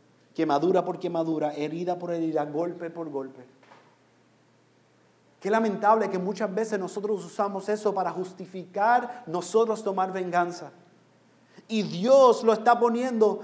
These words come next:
para poder limitar la venganza, para que la venganza no vaya más allá de lo que fue el delito.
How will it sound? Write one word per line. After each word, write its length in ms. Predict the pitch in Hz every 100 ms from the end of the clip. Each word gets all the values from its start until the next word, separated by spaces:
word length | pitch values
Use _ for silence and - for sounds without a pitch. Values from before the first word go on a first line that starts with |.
| -
para 260 | 247 233 214
poder 220 | 233 254
limitar 680 | 254 262 240 233 240 254 262
la 140 | 254
venganza, 640 | 240 226 208 254 247 - 214
para 200 | 220 220
que 80 | 226
la 100 | 220
venganza 500 | 220 214 262 254 247
no 160 | 247
vaya 280 | 262 254 226
más 320 | 220 285 294
allá 540 | 302 233 226 208 214 202
de 120 | 220
lo 140 | 226
que 100 | 226
fue 280 | - 233 240
el 100 | 226
delito. 420 | 214 208 208 180